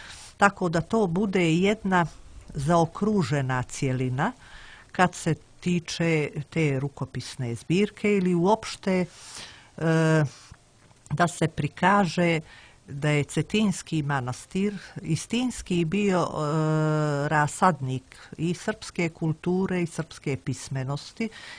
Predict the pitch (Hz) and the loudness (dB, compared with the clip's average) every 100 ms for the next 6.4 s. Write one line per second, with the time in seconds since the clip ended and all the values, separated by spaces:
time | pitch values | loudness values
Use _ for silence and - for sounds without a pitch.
0 | - 151 175 180 - 170 - 175 151 - | -8 0 2 2 0 -4 0 0 0 -2
1 | 147 139 131 - 143 147 - - 127 113 | -6 -6 -6 -4 -2 -2 -4 -8 -8 -8
2 | 113 - - - - - - 143 135 143 | -8 -16 -20 -20 -20 -16 -6 -2 -2 -2
3 | 135 - 180 190 196 170 156 - 165 - | -6 -2 0 2 2 0 -2 0 -2 -2
4 | 202 180 156 151 143 - - 196 190 175 | 0 2 2 2 2 0 -6 -2 -2 -2
5 | 143 170 170 - - 165 156 - 165 156 | -2 0 0 -2 -4 -2 -2 -2 -2 -2
6 | 131 151 147 | -2 -2 -2